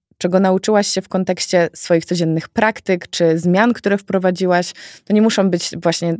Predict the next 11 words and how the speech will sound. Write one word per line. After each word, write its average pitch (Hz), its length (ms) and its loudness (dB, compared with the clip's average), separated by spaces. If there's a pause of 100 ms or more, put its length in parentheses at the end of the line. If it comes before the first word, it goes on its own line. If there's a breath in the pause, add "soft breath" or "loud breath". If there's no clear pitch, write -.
lekcje 170 360 2
takie 170 220 -4
stricte - 380 -4
właśnie - 260 -4
o 165 40 0
życzliwości, 180 580 0
takie 160 220 -4
bardziej, 160 360 0 (120)
powiedziałabym, 160 500 0 (520 loud breath)
ym, 156 320 0 (340)
filozoficzne, 180 800 2